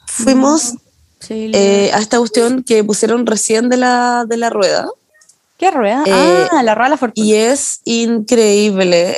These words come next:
Speaker 1: es demasiado extra. Esa wea sí que es extra.
Speaker 2: Es tan
Speaker 1: Como que
Speaker 2: trivia.
Speaker 1: es muy, es muy, tenéis que hacer una fila eterna igual, porque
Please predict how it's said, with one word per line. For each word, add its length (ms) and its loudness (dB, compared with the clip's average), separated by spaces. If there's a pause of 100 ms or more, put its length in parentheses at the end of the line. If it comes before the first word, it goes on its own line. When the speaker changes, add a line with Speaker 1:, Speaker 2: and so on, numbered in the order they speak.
Speaker 1:
es 60 2
demasiado 600 0
extra. 320 -2
Esa 240 -2
wea 200 0
sí 120 -4
que 140 0
es 60 0
extra. 340 -8 (240)
Speaker 2:
Es 140 -18
tan 140 2
Speaker 1:
Como 120 2
que 300 0
Speaker 2:
trivia. 120 -20 (760)
Speaker 1:
es 200 2
muy, 1080 0 (2250)
es 120 -2
muy, 960 0 (220)
tenéis 280 0
que 120 -2
hacer 160 0
una 100 0
fila 220 0
eterna 300 0
igual, 380 0
porque 240 -4